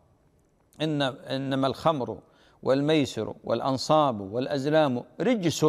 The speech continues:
من عمل الشيطان فاجتنبوه لعلكم تفلحون". فاجتنبوه هذه،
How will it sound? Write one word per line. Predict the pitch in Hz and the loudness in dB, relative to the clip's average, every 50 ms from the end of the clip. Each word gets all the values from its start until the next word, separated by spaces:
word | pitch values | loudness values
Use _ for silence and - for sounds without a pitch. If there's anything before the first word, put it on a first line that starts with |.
| 135 110 92 - - - _ _ _ _ _ _ _ _ - | 2 2 -2 -6 -12 -20 _ _ _ _ _ _ _ _ -8
من | 143 151 165 | -6 -4 -2
عمل | 160 190 226 220 226 208 | 0 0 0 2 2 2
الشيطان | 196 - - 185 185 - 214 214 202 156 | 0 0 -2 -4 -2 0 0 0 0 0
فاجتنبوه | - 185 165 - - - 175 170 175 170 185 202 185 135 110 | 0 -2 -2 0 0 0 0 2 2 0 2 2 2 2 4
لعلكم | 120 123 131 156 160 156 151 - - 165 151 | 2 2 4 4 4 4 2 2 0 -2 -4
تفلحون". | - 131 110 123 135 127 - 147 123 - - - - - _ _ _ | -4 -6 -6 -4 -4 0 0 0 -2 -2 -6 -16 -20 -20 _ _ _
فاجتنبوه | - 135 139 - - - 165 165 175 180 202 208 180 180 190 196 | -2 -2 -2 -2 -2 -2 0 0 2 2 2 0 2 2 2 2
هذه، | 180 180 180 175 180 - | 4 4 4 4 2 0